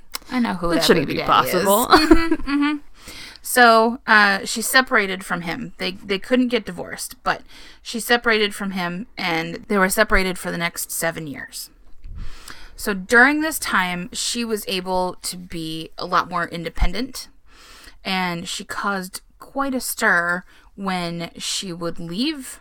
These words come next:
Speaker 2: her harem and go out shopping by herself.
Speaker 1: Mm.
Speaker 2: It was very, this is, like, I don't know, it's ridiculous.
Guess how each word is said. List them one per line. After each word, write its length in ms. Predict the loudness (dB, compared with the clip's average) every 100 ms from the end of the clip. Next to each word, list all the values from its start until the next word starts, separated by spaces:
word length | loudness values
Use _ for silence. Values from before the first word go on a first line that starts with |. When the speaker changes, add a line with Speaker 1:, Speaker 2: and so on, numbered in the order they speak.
| -20 -20 -16
Speaker 2:
her 160 | -12
harem 600 | -8 -6 -6 -8 -8 -10 -12 -18 -20 -20 -14
and 600 | -6 -4 -2 -4 -8 -8
go 400 | -4 0 0 0 0
out 200 | -2 -2
shopping 640 | -6 -6 -4 -2 -2 -6 -12 -20 _
by 160 | -2 -2
herself. 840 | -2 -8 -6 -6 -6 -12 -8 4 6 6 0
Speaker 1:
Mm. 460 | -2 -2 -4 -6 0
Speaker 2:
It 80 | 0
was 180 | 2 -2
very, 320 | 0 0 -2
this 320 | -6 -4 -2 -2
is, 240 | -2 -4
like, 400 | -4 -4 -6 -16 _ -20 -20 -20 -20 _ -20 -20 -20 -20 -20 -20 -20 _ _
I 80 | -10
don't 140 | -8 -4
know, 260 | -4 -6 -10 -14 -14 -14 -16 -14 -14 -14 -14 -16 -16
it's 140 | -14 -14 -16 -16 -16 -14
ridiculous. 640 | -14 -8 -8 -6 -8 -8